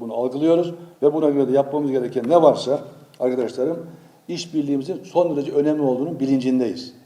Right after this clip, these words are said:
Şu anda bu tek vatan diye biz adlandırıyoruz operasyon planını. Tek vatanın planlarının başarılı uygulanması sonucunda şu anda kurulan bir ortak merkezde Rus askerleri, Türk askerleri, Türk,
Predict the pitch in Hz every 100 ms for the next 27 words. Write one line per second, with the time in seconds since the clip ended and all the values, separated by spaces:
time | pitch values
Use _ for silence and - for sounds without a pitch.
0 | _ _ _ _ - 190 202 190 185 175
1 | 135 - - - - 151 151 - 202 -
2 | 170 170 175 165 143 131 135 127 135 123
3 | 120 120 123 127 123 143 131 117 110 123
4 | 175 - - _ - 185 165 143 139 131
5 | - 147 143 139 135 131 117 117 135 127
6 | 147 127 127 131 131 131 - 143 120 101
7 | 113 160 - - _ _ - - 190 151
8 | 131 123 - 143 131 135 127 143 143 165
9 | 165 139 113 113 98 113 151 - - _
10 | 160 156 135 - 127 117 147 165 143 139
11 | 113 - 101 107 135 - - _ _ _
12 | 131